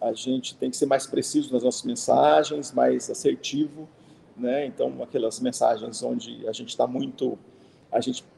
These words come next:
permite devagar, porque usa mais tempo pra fazer isso, a gente usa argumentos arborizados ou usa elementos que você não explica,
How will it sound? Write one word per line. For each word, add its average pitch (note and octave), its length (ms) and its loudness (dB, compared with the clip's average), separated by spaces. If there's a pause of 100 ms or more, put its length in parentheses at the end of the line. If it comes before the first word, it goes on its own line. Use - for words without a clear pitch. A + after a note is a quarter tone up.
(1160)
permite E3 480 6
devagar, C3+ 680 6
porque - 240 -4
usa C3 420 4
mais C#3 380 0
tempo C3+ 260 -2
pra B2+ 140 -10
fazer A#2+ 280 -12
isso, C3+ 380 -4
a A2+ 40 -8
gente B2 380 -10 (480)
usa D#3+ 240 10
argumentos C#3+ 380 2
arborizados B2 880 2
ou B2+ 200 0
usa B2+ 380 0 (320)
elementos C3 480 0
que B2 100 -18
você B2 240 -4
não C3+ 160 4
explica, C#3 680 -2